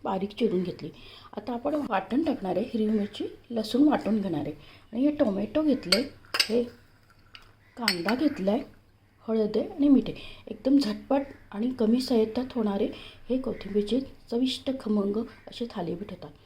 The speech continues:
आता आपण ना याच्यात, आता आपण को-, हिरवी मिरची, हिरवी मिरची आणि लसूण वाटून घेऊया. आपण हिरवी मिरची आणि लसूण हे वाटून घेऊया. आता आपण हे ना दोन वाटी गव्हाचं पीठ, एक वाटी ज्वारीचं पीठ आणि पाव वाटी बेसन,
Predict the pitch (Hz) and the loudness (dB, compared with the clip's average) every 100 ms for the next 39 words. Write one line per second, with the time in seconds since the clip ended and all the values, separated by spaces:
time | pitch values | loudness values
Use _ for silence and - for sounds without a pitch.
0 | - _ - 220 285 269 254 247 240 208 | -20 _ -12 -8 -6 -4 -2 0 0 -2
1 | 214 233 - - - - _ - 202 247 | -4 -6 -10 -20 -20 -20 _ -16 -10 -4
2 | 262 262 - 175 - 196 156 - 220 226 | -4 -6 -10 -10 -8 -6 -6 -4 0 0
3 | 233 277 294 233 226 262 226 247 285 381 | 0 -2 0 4 6 8 6 4 2 2
4 | - 240 226 277 339 220 214 247 208 156 | 2 2 4 4 4 4 4 6 4 0
5 | 156 - - 202 196 233 269 220 - 233 | -4 -8 -6 -4 -2 0 2 0 0 -2
6 | - 247 262 196 - 202 190 - - - | 0 2 4 2 0 -4 -4 -10 -20 -20
7 | _ 226 262 - - 214 254 214 180 170 | _ -4 -2 -2 -2 2 2 2 -2 -10
8 | - - _ - - - 220 220 214 220 | -12 -20 _ -18 -12 -10 -6 -4 -2 -2
9 | 233 - - 208 240 262 233 214 202 196 | -2 -6 -2 2 4 4 2 2 2 0
10 | - - 202 - - - 196 208 208 202 | -6 -14 -14 -16 -20 -16 -14 -8 -6 -6
11 | 175 175 170 165 175 214 - 190 185 - | -6 -4 -2 -4 -6 -8 -10 -12 -12 -12
12 | - 180 - - 262 208 - | -10 -10 -8 -8 -2 -2 -4